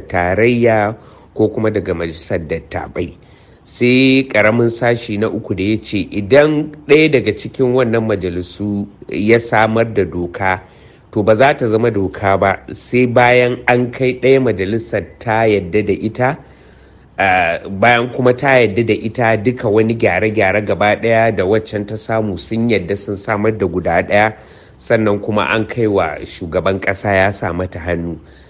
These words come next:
Sai dai kum-, kuma ba in shugaban ƙasa bai sa mata hannu ba idan an bi abin da ƙaramin sashi na biyar ya ce. Sai ƙaramin sashi na,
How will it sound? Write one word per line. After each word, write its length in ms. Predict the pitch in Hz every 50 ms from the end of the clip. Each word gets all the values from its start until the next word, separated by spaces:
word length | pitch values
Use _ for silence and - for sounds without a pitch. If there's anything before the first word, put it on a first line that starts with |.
| - - -
Sai 220 | - - - 110
dai 160 | 104 107 117 113
kum-, 240 | - - 120 113 107
kuma 320 | - - 120 120 120 123 117
ba 260 | 104 117 113 113 - 110
in 120 | 120 127 120
shugaban 440 | 120 - 113 95 101 92 90 104 104 -
ƙasa 320 | 110 110 - 117 110 113 110
bai 120 | 101 95 92
sa 220 | - - - 110 98
mata 240 | 101 104 101 - 95
hannu 360 | 90 101 104 107 110 110 107 104
ba 200 | 123 127 127 - -
idan 500 | 98 92 87 107 110 110 110 113 113 - -
an 180 | 113 113 113 113
bi 80 | 117 117
abin 360 | - 95 98 104 107 101 92
da 140 | 85 87 82
ƙaramin 400 | - - 90 87 95 101 104 101 98
sashi 420 | 98 - 107 101 101 101 - 95 85
na 120 | 87 90
biyar 280 | 87 80 82 87 90 87
ya 140 | 90 87 87
ce. 200 | 87 - - 76 - - - - - - - - - - _ - - - - - - - - -
Sai 460 | - - - - 143 151 156 160 165
ƙaramin 480 | 160 - 131 131 127 123 131 135 131 131
sashi 560 | 131 131 - 139 131 131 131 - - 117 104 101
na, 480 | 104 110 110 110 110 110 113 113 117